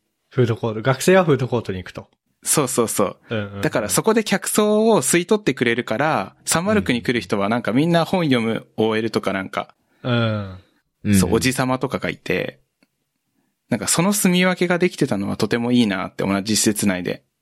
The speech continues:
Speaker 1: あー、はいはいはいはいはい。
Speaker 3: うん。
Speaker 2: 思うっすね。それもあってやっぱお気に入りだったな、三0区。
Speaker 1: うん。いや、三0区いいよね。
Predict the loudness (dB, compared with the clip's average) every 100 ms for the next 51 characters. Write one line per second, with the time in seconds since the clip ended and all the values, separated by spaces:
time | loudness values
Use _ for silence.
0 | _ -6 -2 -2 -4 -6 -4 -4 -6 -10
1 | -12 -16 -6 -2 0 0 -4 -10 -18 _
2 | _ _ _ _ -2 2 2 0 -2 -2
3 | -2 -6 -12 _ _ -8 -2 0 2 0
4 | -2 -4 -2 -2 -4 -4 -4 -4 0 2
5 | 4 2 0 0 -4 -6 -4 -4 -4 -6
6 | -4 -4 -4 -8 -6 -8 -10 _ _ _
7 | -14 -14 -14 -14 -12 -6 -2 -2 -2 -4
8 | -6 -10 -8 -10 -14 -18 -18